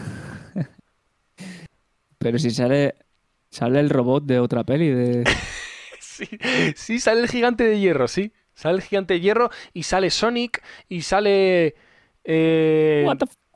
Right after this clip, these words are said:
Speaker 2: y sale El Resplandor, sale, eh, eh, sale a-, el cómic de Akira, eh, sale
Speaker 1: Y sale
Speaker 2: King,
Speaker 1: William
Speaker 2: sa-,
Speaker 1: Dafoe.
Speaker 2: sale King Kong, sale Batman,
Speaker 1: Ah, no.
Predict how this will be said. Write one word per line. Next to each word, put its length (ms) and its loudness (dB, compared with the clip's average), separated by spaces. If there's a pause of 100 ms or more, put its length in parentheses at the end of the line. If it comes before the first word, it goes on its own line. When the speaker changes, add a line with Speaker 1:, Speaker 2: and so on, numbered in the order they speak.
(140)
Speaker 2:
y 100 0
sale 400 4
El 100 2
Resplandor, 1000 0 (360)
sale, 1200 2
eh, 60 -4 (200)
eh, 480 -12
sale 260 0
a-, 100 0
el 300 -2
cómic 260 0
de 120 0
Akira, 720 0 (420)
eh, 220 -10
sale 500 2
Speaker 1:
Y 60 -2
sale 260 2
Speaker 2:
King, 80 2
Speaker 1:
William 240 4
Speaker 2:
sa-, 40 2
Speaker 1:
Dafoe. 340 2
Speaker 2:
sale 380 0
King 360 -4
Kong, 540 0 (560)
sale 560 0
Batman, 760 0
Speaker 1:
Ah, 60 0
no. 260 0